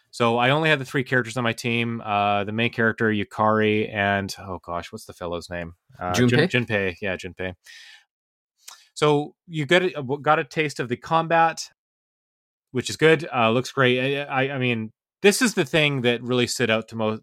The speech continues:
Speaker 1: to me most about the game. It looks fantastic. I think the, the r-,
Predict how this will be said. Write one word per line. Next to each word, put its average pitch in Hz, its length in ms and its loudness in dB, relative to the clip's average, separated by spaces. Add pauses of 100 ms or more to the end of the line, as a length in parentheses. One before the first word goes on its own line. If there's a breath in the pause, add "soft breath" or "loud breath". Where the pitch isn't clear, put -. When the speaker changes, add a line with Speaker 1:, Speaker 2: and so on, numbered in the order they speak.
Speaker 1:
to 110 60 -10
me 107 120 -4
most 107 340 -2
about 101 260 -2
the 90 60 -14
game. 104 220 0
It 117 180 -2
looks 123 300 0
fantastic. 90 560 -8
I 110 100 -6
think 123 180 -2
the, 113 180 -4 (100)
the 107 340 0 (960 soft breath)
r-, 117 120 -12